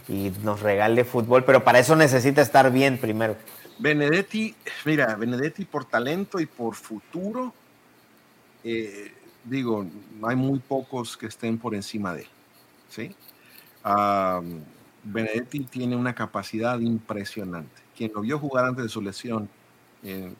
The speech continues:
Speaker 2: con su país, se, se entusiasmaba. Ah, en Colombia estaban entusiasmadísimos por lo que estaban viendo con el muchacho. Viene la lesión y no se ha recuperado. Yo creo que antes de allí habían dado un poquito tocado, viene la lesión,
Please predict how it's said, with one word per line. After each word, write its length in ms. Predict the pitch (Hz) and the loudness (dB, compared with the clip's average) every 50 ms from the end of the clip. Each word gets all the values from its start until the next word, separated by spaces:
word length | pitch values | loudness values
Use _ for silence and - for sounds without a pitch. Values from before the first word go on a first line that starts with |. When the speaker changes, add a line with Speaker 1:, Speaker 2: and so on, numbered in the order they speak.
| _ _ | _ _
Speaker 2:
con 120 | - 101 95 | -12 -10 -10
su 140 | 101 107 101 | -8 -8 -4
país, 440 | - 101 101 104 117 131 - - - _ - - - - - - - - _ _ _ - _ _ | -2 -2 -2 -2 -4 -6 -10 -14 -20 _ -20 -20 -20 -20 -20 -20 -20 -20 _ _ _ -20 _ _
se, 400 | - - - 117 104 101 92 80 | -12 -6 -2 -2 0 -2 -2 -6
se 120 | - - | -8 -8
entusiasmaba. 760 | 104 95 - 101 - - 92 82 87 85 65 55 - - - - | -8 -8 -10 -12 -12 -10 -10 -10 -8 -8 -10 -10 -12 -16 -16 -8
Ah, 100 | - 104 | -6 -2
en 100 | 110 113 | -2 -2
Colombia 460 | 110 - 120 120 127 135 151 156 143 127 | -2 0 2 4 4 4 4 2 0 -2
estaban 320 | - - 123 120 120 117 | -2 0 0 0 0 0
entusiasmadísimos 1040 | 110 107 - - 117 113 - - 123 110 113 117 113 110 113 113 117 - 123 113 104 | -2 -4 -8 -10 -10 -10 -8 -6 -6 -6 -4 -4 -2 -2 -2 -4 -4 -6 -6 -8 -6
por 140 | - 110 107 | -6 -8 -8
lo 80 | 98 | -8
que 60 | - | -10
estaban 280 | - - 110 104 104 104 | -8 -4 -2 -2 -2 -2
viendo 220 | 101 101 104 101 | -4 -6 -8 -8
con 140 | - - 90 | -10 -10 -10
el 60 | 87 | -10
muchacho. 440 | 85 85 - - - - _ - - - _ _ _ _ _ _ _ _ _ _ _ _ _ _ _ _ _ _ _ _ _ _ _ _ _ _ _ _ - | -10 -10 -12 -14 -16 -16 _ -20 -20 -20 _ _ _ _ _ _ _ _ _ _ _ _ _ _ _ _ _ _ _ _ _ _ _ _ _ _ _ _ -8
Viene 260 | 117 120 139 151 160 | -2 0 0 2 2
la 120 | 160 147 | 2 2
lesión 540 | 131 117 110 - - 156 170 180 202 196 196 - _ _ _ _ | 0 0 -2 -4 -4 -2 -2 0 -2 -4 -6 -10 _ _ _ _
y 220 | - 127 123 120 110 | -6 -4 -2 -2 0
no 320 | 110 110 113 117 123 123 | 0 0 2 0 0 -2
se 140 | - - 131 | -4 -4 -6
ha 40 | 117 | -6
recuperado. 460 | 120 110 107 - - 104 95 90 90 | -6 -8 -10 -12 -10 -8 -6 -6 -6
Yo 140 | 98 104 113 | -6 -6 -4
creo 180 | 127 135 127 | -4 -6 -6
que 260 | - - 123 113 107 - - _ _ - | -6 -4 -2 -2 -2 -4 -6 _ _ 0
antes 420 | 120 139 156 156 - 156 135 120 | 2 2 2 0 -2 -4 -4 -2
de 140 | 117 110 104 | -2 -2 -2
allí 320 | 101 101 104 123 135 143 | -2 -4 -6 -6 -4 -2
habían 300 | 131 117 113 113 117 120 | -2 0 0 0 -2 -2
dado 180 | 120 120 120 120 | -2 -4 -6 -8
un 80 | - - | -10 -14
poquito 340 | 113 101 110 113 110 117 113 | -14 -12 -12 -10 -8 -8 -8
tocado, 580 | - 110 - - 123 123 123 123 127 123 120 | -8 -10 -6 -2 0 2 2 2 0 -4 -4
viene 200 | 113 117 120 120 117 | -6 -8 -6 -6 -6
la 120 | 110 107 | -6 -6
lesión, 540 | 104 101 - - 127 123 123 123 123 127 | -6 -8 -10 -10 -8 -6 -4 -4 -6 -8